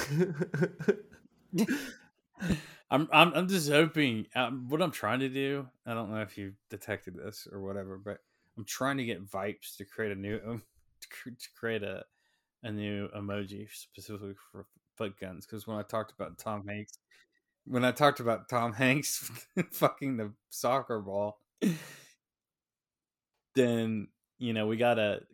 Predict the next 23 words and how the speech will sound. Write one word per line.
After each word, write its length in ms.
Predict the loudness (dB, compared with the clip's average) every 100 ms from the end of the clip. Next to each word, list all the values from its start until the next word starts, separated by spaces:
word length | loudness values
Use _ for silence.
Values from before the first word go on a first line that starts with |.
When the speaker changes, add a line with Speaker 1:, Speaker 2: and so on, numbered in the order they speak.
| -10
Speaker 2:
cool 320 | -2 0 2
emoji 420 | 0 0 -2 -4
out 140 | -2 -4
of 160 | -6
it. 240 | -8 -10 -8
So 100 | -2
that's 300 | -2 -2 -4
why 180 | -4 -4
I 60 |
went 220 | -6 -6
there 180 | -6 -6
with 160 | -8 -12
the 80 | -12
horse 440 | -10 -10 -10 -4
Speaker 1:
Okay, 300 | 0 6 6
Speaker 2:
talk. 80 | 6
Speaker 1:
before 260 | 4 4 4
we 120 | 6
go, 320 | 8 8 6
gi-, 300 | 4 2 2
give 180 | 0 0
us, 220 | 0 2
like, 240 | 2 2